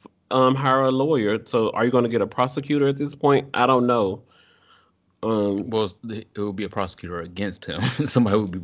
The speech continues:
Speaker 1: I don't know.
Speaker 2: prosecuting
Speaker 1: I'm like,
Speaker 2: against
Speaker 1: I
Speaker 2: him.
Speaker 1: don't know
Speaker 2: He
Speaker 1: what
Speaker 2: needs
Speaker 1: to
Speaker 2: a,
Speaker 1: do.
Speaker 2: he needs a defender.
Speaker 1: I don't know. I don't know. I don't know. But Atlanta Councilman Antonio Brown,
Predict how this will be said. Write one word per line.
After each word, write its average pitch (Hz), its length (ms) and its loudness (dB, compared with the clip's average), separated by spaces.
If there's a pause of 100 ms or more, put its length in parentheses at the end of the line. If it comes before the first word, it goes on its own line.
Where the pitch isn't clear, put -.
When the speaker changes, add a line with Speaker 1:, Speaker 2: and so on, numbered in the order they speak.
Speaker 1:
I 185 160 6
don't 214 220 6
know. 214 60 4 (100)
Speaker 2:
prosecuting - 100 2
Speaker 1:
I'm 208 140 4
like, 190 140 0
Speaker 2:
against - 40 -6
Speaker 1:
I 139 80 -2
Speaker 2:
him. 165 60 -4
Speaker 1:
don't - 520 -10
know 180 180 0
Speaker 2:
He 180 80 8
Speaker 1:
what 175 80 8
Speaker 2:
needs 135 120 8
Speaker 1:
to 147 60 2
Speaker 2:
a, - 20 -6
Speaker 1:
do. 180 220 -6
Speaker 2:
he 180 100 6
needs 170 220 6
a 113 60 6
defender. 98 540 2 (920)
Speaker 1:
I 156 100 -4
don't 165 200 -6
know. 139 440 -4 (100)
I 135 120 -10
don't 156 160 -6
know. 127 240 -10 (200)
I 131 100 0
don't 143 180 2
know. 110 160 0
But 117 500 -6 (800)
Atlanta 131 380 0
Councilman 127 460 -2
Antonio 113 440 -4
Brown, 104 420 -4